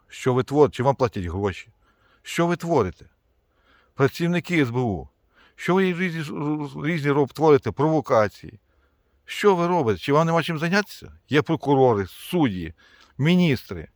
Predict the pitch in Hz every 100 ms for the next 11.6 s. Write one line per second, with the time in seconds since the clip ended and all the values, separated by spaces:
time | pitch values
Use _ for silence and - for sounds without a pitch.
0 | _ _ - 147 151 147 147 135 156 131
1 | - 160 127 101 - 131 127 113 135 113
2 | 120 - 107 131 127 110 120 92 90 -
3 | - 104 131 - 143 117 98 92 107 -
4 | 120 147 131 120 107 98 98 98 110 101
5 | 110 113 120 101 117 113 - 107 131 151
6 | - - _ _ - - 113 123 123 123
7 | 123 131 127 160 101 69 _ _ _ _
8 | _ _ _ _ _ _ _ - 110 143
9 | 170 160 107 78 _ _ _ - 135 -
10 | 135 160 170 - 123 123 110 101 113 101
11 | 104 92 - 95 82 78